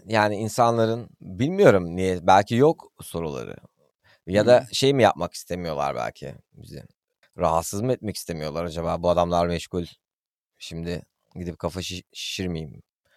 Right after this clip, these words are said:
Speaker 1: e,
Speaker 2: Ya
Speaker 1: falan
Speaker 2: en
Speaker 1: mı?
Speaker 2: güzel soruları bence birincisi LinkedIn grubundan sorabilirsiniz. Burada ben farklı şeyleri denedim alt profillerde. Tamamen alakasız şeyleri denedim.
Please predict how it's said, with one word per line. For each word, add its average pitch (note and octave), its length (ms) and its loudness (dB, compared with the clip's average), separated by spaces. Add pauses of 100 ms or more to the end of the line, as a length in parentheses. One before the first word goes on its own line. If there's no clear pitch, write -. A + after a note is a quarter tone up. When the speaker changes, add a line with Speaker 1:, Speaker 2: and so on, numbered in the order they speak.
(300)
Speaker 1:
e, - 40 -12
Speaker 2:
Ya - 180 -8
Speaker 1:
falan E3 240 4
Speaker 2:
en A#3 100 6
Speaker 1:
mı? A3 60 4
Speaker 2:
güzel F#3+ 300 10
soruları F3 580 8
bence E3+ 520 6
birincisi E3 540 2
LinkedIn D#3 360 4
grubundan D3 500 4
sorabilirsiniz. B2+ 1000 0 (580)
Burada G#3 640 8 (160)
ben D#3+ 340 6
farklı D#3 380 4
şeyleri D#3+ 460 6
denedim D3 400 4
alt A2+ 220 0
profillerde. G#2 560 -8
Tamamen C3+ 520 2 (100)
alakasız B2+ 640 4
şeyleri A#2+ 460 0
denedim. A#2 440 -2